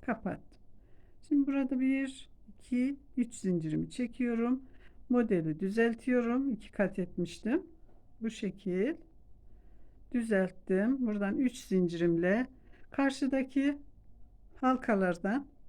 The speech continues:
şu baştakine giriyorum. Bu şekil kapattım. İki zincir çektim. Bir defa doladım.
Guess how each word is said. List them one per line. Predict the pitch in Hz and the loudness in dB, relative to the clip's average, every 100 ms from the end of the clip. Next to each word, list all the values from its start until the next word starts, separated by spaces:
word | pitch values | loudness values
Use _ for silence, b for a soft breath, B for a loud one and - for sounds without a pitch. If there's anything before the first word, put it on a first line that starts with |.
| - | -14
şu | - 220 | -6 -2
baştakine | 226 - 196 190 196 220 | -2 -2 -4 -2 0 0
giriyorum. | 185 165 147 - 135 - - - - - - - - - - - - - - - - - - | 0 -2 -4 -4 -10 -14 -20 -20 -20 -20 -20 -20 -20 -20 -18 -18 -20 -20 -20 -20 -20 -20 -10
Bu | 247 | -8
şekil | 220 240 226 - 240 247 262 - - - - - | -6 -6 -6 -2 -2 -2 -6 -16 -20 -20 -18 -8
kapattım. | 214 208 - - - - - - - - - b b b - | -6 -4 -8 -8 -16 -18 -18 -20 -20 -20 -20 b b b -4
İki | 226 294 | -2 0
zincir | 269 226 185 185 | 2 2 2 -2
çektim. | - 208 202 202 233 247 302 - - - - - | -2 -4 -4 -4 -2 0 -2 -8 -20 -20 -20 -8
Bir | 262 220 | -4 -2
defa | 180 175 156 | -2 -4 -4
doladım. | 190 220 226 226 240 262 | -2 0 0 0 0 0